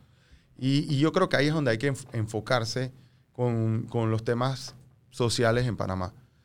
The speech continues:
O sea, más que, más que en la política, es en la parte de que, hey, se necesitan, hay tecnología, bueno, tiene, para que sea tecnología,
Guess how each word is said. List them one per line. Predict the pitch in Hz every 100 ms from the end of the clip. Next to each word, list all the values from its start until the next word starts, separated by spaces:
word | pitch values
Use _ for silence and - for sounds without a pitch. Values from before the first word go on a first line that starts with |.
| _ _
O |
sea, | 117 107
más | 104
que, | 117 135
más | 120 117
que | 151
en | 139
la | 117
política, | 107 123 131 131 135 - _
es | 117 120
en | 131
la | 110
parte | 113 113 120
de | 113
que, | 110 113
hey, | 101 - - _
se | - 113 110
necesitan, | 110 107 104 131 127 139 147 - - _ _ _ _ _ _ -
hay | 117
tecnología, | 117 127 113 107 139 127 120 - - _ _ _ _ _ _ _
bueno, | 110 117 110
tiene, | 113 117 -
para | - 110 208
que | 98
sea | - 175
tecnología, | 139 120 117 127 160 139